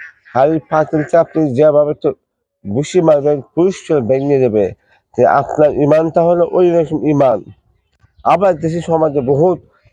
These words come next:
বদরুদ্দিন, সলমুদ্দিন দেখবেন, চকবাজার বসে বসে টিভি দেখছে, বাংলা মুভি, হিন্দি মুভি, নাটক, সিনেমা, স্টার জলসা, এরা হলো শয়তান বলদ। আবার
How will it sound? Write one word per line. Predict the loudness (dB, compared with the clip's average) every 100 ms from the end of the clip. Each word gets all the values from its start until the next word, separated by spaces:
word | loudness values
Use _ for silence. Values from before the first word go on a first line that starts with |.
| -2
বদরুদ্দিন, | 0 2 0 0 -2 0
সলমুদ্দিন | 0 0 2 0 0 -2 0
দেখবেন, | -2 2 0 0
চকবাজার | 0 -2 2 0 2 2
বসে | 2 -2 -2
বসে | 0 0 0 -2 -4 -20 _ _ _ -2
টিভি | 0 2
দেখছে, | 0 -2 0 0 0 -6 _ _ _
বাংলা | 0 2 4 2
মুভি, | 2 0 0
হিন্দি | 0 0 0 0
মুভি, | 0 -2 -2 0
নাটক, | 2 2 0 -4 -4 -4
সিনেমা, | -2 0 2 2 2 -2 _ _ _ -6
স্টার | -6 -2 2 2 2
জলসা, | 0 0 -2 -2
এরা | 0 2 2
হলো | 0 -2
শয়তান | -2 -4 -4 0 2 2 0 -10 _ _ _
বলদ। | -4 -2 2 2 2 0 _ _ _ _ _ _ _ _ _ _
আবার | -2 2